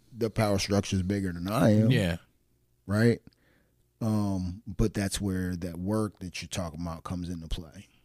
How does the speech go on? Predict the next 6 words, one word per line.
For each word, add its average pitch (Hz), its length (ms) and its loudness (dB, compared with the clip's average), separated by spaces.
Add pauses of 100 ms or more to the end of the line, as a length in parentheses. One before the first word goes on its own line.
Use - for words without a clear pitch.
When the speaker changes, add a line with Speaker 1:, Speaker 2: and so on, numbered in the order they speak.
(1800)
Speaker 1:
If - 140 -8
I 98 120 -2
know 98 600 0
that 90 380 -4 (560)
I've 90 760 -6 (1500)
affected - 840 -6